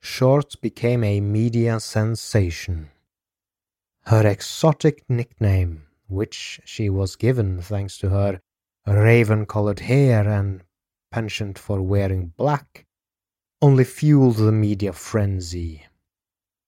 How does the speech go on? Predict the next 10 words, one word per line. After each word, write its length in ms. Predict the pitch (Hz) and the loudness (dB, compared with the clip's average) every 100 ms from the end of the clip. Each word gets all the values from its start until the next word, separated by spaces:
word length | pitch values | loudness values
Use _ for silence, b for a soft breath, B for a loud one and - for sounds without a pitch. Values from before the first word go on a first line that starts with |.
| _ _ _ _ _ _ _ _ _ _ _ _ | _ _ _ _ _ _ _ _ _ _ _ _
Upon 300 | 110 104 110 | -2 2 2
seeing 480 | 113 - 185 160 110 | 0 -2 2 4 4
her 160 | 104 104 | 2 2
picture 440 | - 117 - 131 | -2 -4 0 0
in 120 | 117 | 0
the 80 | 104 | -2
paper, 540 | - 202 226 - 82 - _ _ _ _ _ | 0 2 2 -4 -10 -16 _ _ _ _ _
an 140 | 120 107 | -4 -4
acquaintance 760 | - 147 170 156 165 139 - | -2 0 0 0 -2 -2 -2
named 360 | 110 110 107 | -2 -2 -4